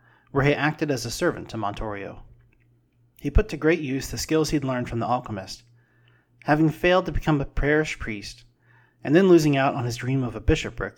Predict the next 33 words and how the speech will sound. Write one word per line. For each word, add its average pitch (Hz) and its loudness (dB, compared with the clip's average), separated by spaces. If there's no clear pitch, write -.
Montorio 135 2
promised 165 2
to 151 0
help 156 0
DePaul 104 2
secure 135 -4
a 131 -6
position. 113 -10
Vincent 160 0
wrote 147 0
to 185 -2
Dax 117 2
for 113 -10
copies 135 0
of 151 -4
his 160 -6
decrees, 107 -10
but 127 -6
failed 160 0
to 165 -8
receive 147 -6
the 123 -8
signed 127 -4
copies 104 -10
that 127 -6
could 127 -6
authenticate 120 -4
his 110 -10
pedigree. - -6
He 156 -4
stayed 185 2
in 202 6
Rome, 139 2